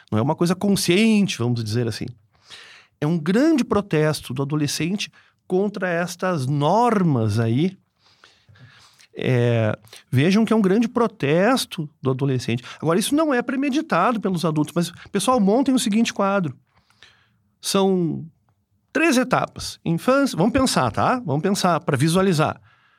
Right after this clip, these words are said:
Três caixinhas aí. A infância, a adolescência e a vida adulta. O adolescente tá na caixinha do meio, imagine uma, uma série assim. E o adolescente quer pular pra caixinha do adulto e não pode. Não quer mais pular pra, de volta pra caixinha da infância e os adultos empurram ele pra lá.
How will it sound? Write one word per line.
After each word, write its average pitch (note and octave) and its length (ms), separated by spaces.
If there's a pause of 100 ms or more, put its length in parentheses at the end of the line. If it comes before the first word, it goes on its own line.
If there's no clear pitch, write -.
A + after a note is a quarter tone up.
(140)
Três B3+ 240
caixinhas F3 560
aí. G#2+ 260 (320)
A B2 80
infância, A#3+ 540 (300)
a C#3+ 40
adolescência F3+ 560 (140)
e D#3+ 60
a - 20
vida E3+ 200
adulta. C3+ 380 (340)
O A#2+ 60
adolescente F3 480
tá A3 80
na A#3 100
caixinha A#3+ 340
do C4+ 120
meio, G3+ 200
imagine C#3 460
uma, G3 180 (120)
uma F3 140
série F3 400
assim. A2 220 (840)
E F#3 60
o - 20
adolescente G#3 520
quer G#3 180
pular G3+ 340
pra G3 120
caixinha G3 380
do A3 80
adulto A3 300
e - 20
não E4 120
pode. G#3 420 (720)
Não B3 220
quer G#3 220
mais G#3 180
pular F#3 340
pra, - 200
de E3 140
volta E3+ 360
pra E3+ 140
caixinha F3 400
da D#3+ 100
infância G3 480
e - 20
os A#3+ 100
adultos A3 420
empurram A#3+ 300
ele A3+ 100
pra B3 120
lá. F#3+ 180